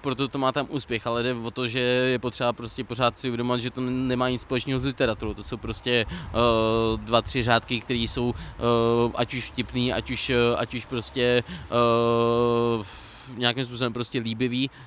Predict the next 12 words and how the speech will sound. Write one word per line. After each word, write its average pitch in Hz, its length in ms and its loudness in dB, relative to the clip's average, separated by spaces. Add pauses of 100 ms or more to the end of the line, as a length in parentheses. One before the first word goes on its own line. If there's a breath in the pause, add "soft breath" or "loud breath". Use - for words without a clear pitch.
(1200 loud breath)
A 117 340 6
nebo 120 200 0
se 127 100 -6
v 110 40 -12
tom 127 160 -4
každý 120 260 0
najde, 117 260 2
protože 113 360 -4
to - 100 -8
je 117 120 2
super 120 380 -2
easy 120 320 -2